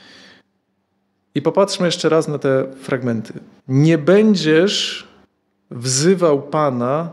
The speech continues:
do czczych rzeczy”. Czy w różnych innych przekładach, jak sobie to przeczytacie. Wniosek można wyciągnąć z niego. Jak reprezentujesz Boga?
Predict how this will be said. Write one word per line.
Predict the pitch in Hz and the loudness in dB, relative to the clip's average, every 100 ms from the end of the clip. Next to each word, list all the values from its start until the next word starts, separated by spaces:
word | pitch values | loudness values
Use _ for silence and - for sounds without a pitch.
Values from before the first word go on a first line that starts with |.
| - | -12
do | 127 139 | -2 0
czczych | 151 - - 143 123 | 0 -4 -6 -6 -6
rzeczy”. | 113 107 104 - 190 131 - _ _ _ _ _ _ _ _ _ - - - - - _ _ _ _ _ _ _ _ _ _ _ _ | -4 -6 -6 -10 -12 -16 -20 _ _ _ _ _ _ _ _ _ -20 -20 -20 -20 -20 _ _ _ _ _ _ _ _ _ _ _ _
Czy | - | -6
w | 151 | 0
różnych | 214 196 185 | 2 2 2
innych | 180 170 | 2 0
przekładach, | - 147 147 143 131 | -2 -4 -2 -2 -2
jak | 131 | -2
sobie | - 123 | -2 -2
to | 120 | -4
przeczytacie. | - - - 113 123 - 135 - _ _ _ _ _ _ | -4 -4 -4 -6 -10 -12 -16 -18 _ _ _ _ _ _
Wniosek | 123 131 175 175 165 156 - - | -6 0 0 2 0 -2 -10 -10
można | 139 135 | -6 -4
wyciągnąć | 127 127 131 120 120 | -4 -4 -4 -2 -2
z | 127 | -4
niego. | 123 117 110 - - - - - _ _ _ _ _ _ _ _ | -4 -4 -6 -12 -20 -20 -20 -20 _ _ _ _ _ _ _ _
Jak | - 120 151 175 170 - | -8 -2 0 0 -2 -6
reprezentujesz | 135 - 127 113 110 113 113 98 | -6 -4 -6 -6 -8 -8 -8 -8
Boga? | - - - | -10 -10 -12